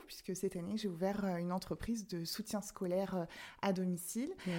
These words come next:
Speaker 1: Alors, je dis soutien scolaire parce que ça parle un peu à tout le monde, mais moi, j'aime pas trop cette définition. C'est vraiment plus, euh, aider les élèves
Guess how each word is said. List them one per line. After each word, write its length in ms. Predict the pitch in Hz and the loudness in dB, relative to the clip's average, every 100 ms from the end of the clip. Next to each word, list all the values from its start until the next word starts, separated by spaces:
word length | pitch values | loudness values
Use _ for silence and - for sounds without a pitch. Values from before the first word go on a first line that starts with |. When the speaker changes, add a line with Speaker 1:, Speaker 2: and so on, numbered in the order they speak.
| - | 2
Speaker 1:
Alors, 220 | 180 185 | 4 6
je 80 | 202 | 6
dis 180 | 220 262 | 6 4
soutien 380 | 277 247 233 226 | 2 0 2 2
scolaire 340 | - 208 202 | 4 6 6
parce 140 | 220 | 4
que 100 | - | -10
ça 140 | - 190 | -2 0
parle 200 | 202 214 | 2 2
un 100 | 208 | 0
peu 120 | 208 | 0
à 100 | 240 | -2
tout 160 | 233 214 | 0 2
le 40 | |
monde, 220 | 208 240 269 | 4 4 4
mais 200 | 202 185 | 2 4
moi, 100 | 208 | 4
j'aime 200 | 214 190 - - | 4 2 -2 -4
pas 140 | 240 | -2
trop 240 | 233 - 247 | -2 0 6
cette 280 | 226 190 | 6 6
définition. 580 | - 220 220 220 214 240 | 4 4 6 6 6 0
C'est 180 | 277 233 | 2 2
vraiment 340 | 208 226 226 | 6 6 6
plus, 320 | 220 254 247 220 | 4 2 0 0
euh, 100 | 202 - - - - | 0 -2 -10 -10 6
aider 420 | 233 190 233 247 | 6 10 8 10
les 240 | 233 202 | 8 8
élèves 420 | 208 202 226 240 | 8 8 8 6